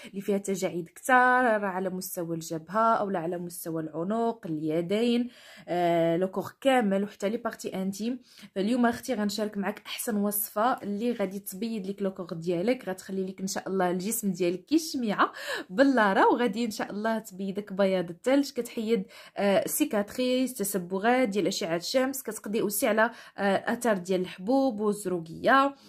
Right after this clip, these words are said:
و، آه، لا تخص الصباط ولا الصندالة، خصوصا ديك في اللي كتبقى مثلا طيلة الصيف كامل فاش كنخرجوا للبحر ولا لا بيسين،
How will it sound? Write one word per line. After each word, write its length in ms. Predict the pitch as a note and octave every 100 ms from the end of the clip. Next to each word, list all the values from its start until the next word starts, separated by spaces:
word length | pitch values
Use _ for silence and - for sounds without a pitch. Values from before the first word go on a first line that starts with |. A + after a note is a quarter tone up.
| - - - - -
و، 260 | D4 D4
آه، 260 | C4+ - G3+
لا 140 | A3+
تخص 300 | A#3 - A#3+
الصباط 580 | A#3+ - - F3 A3 A3
ولا 260 | G#3 F#3+ F#3
الصندالة، 480 | - - F#3 F#3 D4+
خصوصا 360 | C4 A3+ D4+
ديك 260 | C#4+ B3 G#3
في 180 | F#3 D4
اللي 140 | A#3
كتبقى 440 | A3 A#3 F#3 -
مثلا 420 | G#3+ G3+ G3+ A3 A3+
طيلة 200 | A#3+ G3+
الصيف 360 | G3 - E3+ -
كامل 420 | C4 G#3+ A3 - _
فاش 140 | G#3+ -
كنخرجوا 560 | G3 G3 F#3+ F#3 A3
للبحر 480 | G#3 E3+ - A3+ G#3
ولا 200 | F3 E3+
لا 160 | E3+ E3+
بيسين، 380 | G3 - C#4+